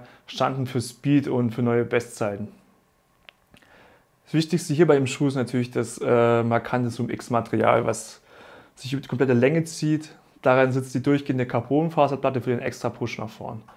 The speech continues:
Der Upper besteht aus Flyknit, ähm, ein sehr dünnes Material, was auch keine Nässe groß aufnimmt und sich wie, ja, wie eine Socke an den, an den Fuß anformt.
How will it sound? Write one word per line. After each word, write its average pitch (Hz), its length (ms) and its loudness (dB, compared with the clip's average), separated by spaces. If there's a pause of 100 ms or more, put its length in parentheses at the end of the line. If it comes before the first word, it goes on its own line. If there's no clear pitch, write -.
(600)
Der 165 100 2
Upper 180 300 6 (160)
besteht 151 160 -2
aus 135 100 0
Flyknit, 175 480 4 (500)
ähm, 135 580 -2 (260)
ein 131 160 -2
sehr 131 100 6
dünnes 190 340 4
Material, 156 640 4
was 139 260 -2
auch - 180 -10
keine 123 240 -2
Nässe 156 280 -2
groß 160 340 -4
aufnimmt 160 600 -2 (540)
und 131 280 -2
sich 127 320 -8
wie, 131 420 -2 (520)
ja, 113 220 2
wie 143 60 2
eine 135 120 2
Socke - 360 2
an 123 100 0
den, 123 220 0
an 120 100 -2
den 117 100 -2
Fuß 123 320 -6
anformt. 117 600 -4